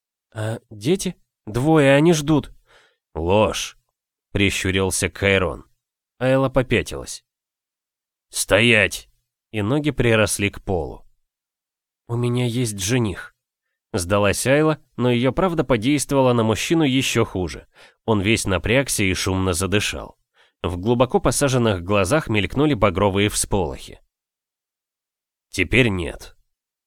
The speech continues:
обнажил клыки варвар. "Ты моя пара. Навсегда". "Опять пара? Да что же это такое?" "Самка, которую выбирает волк",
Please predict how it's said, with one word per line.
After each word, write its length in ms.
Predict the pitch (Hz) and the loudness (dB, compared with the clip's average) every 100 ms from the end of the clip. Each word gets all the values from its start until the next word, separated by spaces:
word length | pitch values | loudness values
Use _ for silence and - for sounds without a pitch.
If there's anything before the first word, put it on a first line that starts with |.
| _ | _
обнажил 500 | 90 90 98 104 101 | -6 -2 0 0 0
клыки 360 | - 95 85 92 | 0 -4 -2 -2
варвар. 480 | 87 76 - - - _ _ _ _ _ | -2 -4 -8 -18 -20 _ _ _ _ _
"Ты 160 | 104 110 | -2 0
моя 300 | 104 104 110 | 2 2 2
пара. 440 | 117 98 69 - - _ _ _ - | 2 0 -2 -12 -20 _ _ _ -8
Навсегда". 720 | 85 80 - 92 78 76 - _ _ _ _ _ _ _ _ _ _ | -4 -2 0 0 -2 -8 -10 _ _ _ _ _ _ _ _ _ _
"Опять 480 | - 80 98 104 - | -16 -4 -2 -2 -4
пара? 380 | 87 117 131 - _ _ _ - | -4 -4 -4 -12 _ _ _ -8
Да 100 | 98 | -6
что 200 | - 156 | -4 -2
же 140 | 143 | -2
это 180 | 151 151 | -2 -2
такое?" 480 | 160 147 104 73 - _ _ _ _ _ _ _ _ _ _ _ _ _ | -4 -4 -6 -8 -12 _ _ _ _ _ _ _ _ _ _ _ _ _
"Самка, 540 | - 104 117 113 110 | -4 2 2 2 0
которую 460 | 98 95 101 107 98 | 0 0 0 0 0
выбирает 560 | 92 90 98 104 95 | -2 0 2 2 2
волк", 560 | 95 98 98 67 - - | 0 0 -2 -4 -12 -20